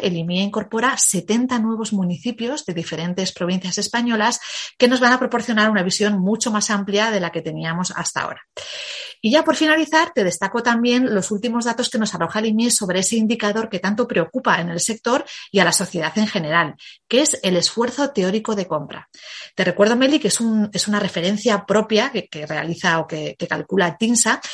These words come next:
y que empezó a publicar el trimestre pasado y se refiere al porcentaje de renta disponible que destina una familia a pagar el primer año de una hipoteca que cubre el ochenta por ciento del valor de la vivienda,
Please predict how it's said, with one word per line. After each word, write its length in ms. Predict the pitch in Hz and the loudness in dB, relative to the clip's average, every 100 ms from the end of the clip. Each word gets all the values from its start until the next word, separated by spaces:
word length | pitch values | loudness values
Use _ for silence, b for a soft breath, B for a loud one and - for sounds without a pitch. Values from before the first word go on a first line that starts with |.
| B | B
y 140 | - | -4
que 100 | 202 | 0
empezó 260 | 175 180 208 | 0 0 0
a 40 | |
publicar 360 | 233 240 233 233 | 0 0 2 2
el 100 | 254 | 2
trimestre 420 | 180 170 180 226 | 0 0 -2 -4
pasado 480 | 220 - 165 143 - - | -4 -4 -4 -4 -10 -6
y 80 | |
se 140 | - 254 | -4 -2
refiere 520 | 269 - 254 254 247 - | -4 0 2 2 -4 -4
al 160 | 185 | -4
porcentaje 600 | 190 220 254 247 247 - | -2 -4 -4 0 0 0
de 100 | 240 | 0
renta 340 | 180 208 240 254 | 0 0 0 0
disponible 720 | 254 - 240 247 240 226 254 | -2 -2 0 0 2 0 -2
que 100 | 185 | -4
destina 380 | 165 - 208 214 | -4 -2 0 0
una 160 | 214 | 0
familia 560 | - 202 254 233 214 - B B B B | 0 0 2 4 2 -2 B B B B
a 140 | 247 | 0
pagar 360 | 262 262 254 262 | 2 4 4 4
el 120 | 202 185 | 0 -2
primer 280 | 180 208 | 0 0
año 220 | 240 247 247 | 2 2 2
de 80 | |
una 100 | 247 | 2
hipoteca 500 | 247 247 226 196 226 | 0 -2 0 0 0
que 100 | 202 | -2
cubre 340 | 185 220 269 285 | 0 2 4 2
el 180 | 190 180 | 0 0
ochenta 520 | - 170 - 240 254 269 | -2 0 0 2 0 -2
por 140 | 202 | -4
ciento 400 | - 226 240 254 | -2 -2 0 0
del 160 | 226 180 | 2 0
valor 240 | 170 180 | 0 -2
de 80 | 190 | 0
la 140 | 196 | 0
vivienda, 480 | 175 156 156 156 165 | -2 -4 -6 -8 -10